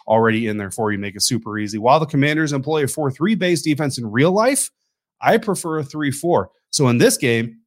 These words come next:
I got to hire the right coach. I got to install a three four defense that I prefer.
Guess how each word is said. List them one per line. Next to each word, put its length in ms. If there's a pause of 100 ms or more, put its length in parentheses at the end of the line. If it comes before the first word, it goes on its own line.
(200)
I 80
got 140
to 100
hire 180
the 100
right 180
coach. 300
I 120
got 200
to 100
install 480
a 60
three 220
four 260
defense 520 (300)
that 100
I 160
prefer. 440